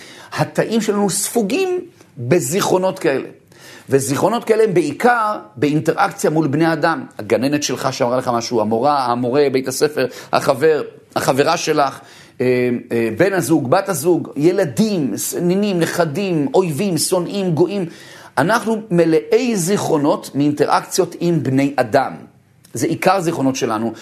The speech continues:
שקשורים בסוג של מתח, כעס, טראומה, טינה. נדיר לראות אדם שמפתח טינה כל החיים כלפי איזשהו חפץ, אה, גשמי.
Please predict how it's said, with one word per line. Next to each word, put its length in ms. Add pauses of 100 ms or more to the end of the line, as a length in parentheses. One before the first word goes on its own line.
(160)
שקשורים 420
בסוג 280
של 240 (100)
מתח, 480
כעס, 340
טראומה, 320
טינה. 280 (760)
נדיר 320
לראות 240
אדם 220
שמפתח 600
טינה 340
כל 200
החיים 300
כלפי 420
איזשהו 280
חפץ, 480
אה, 100
גשמי. 540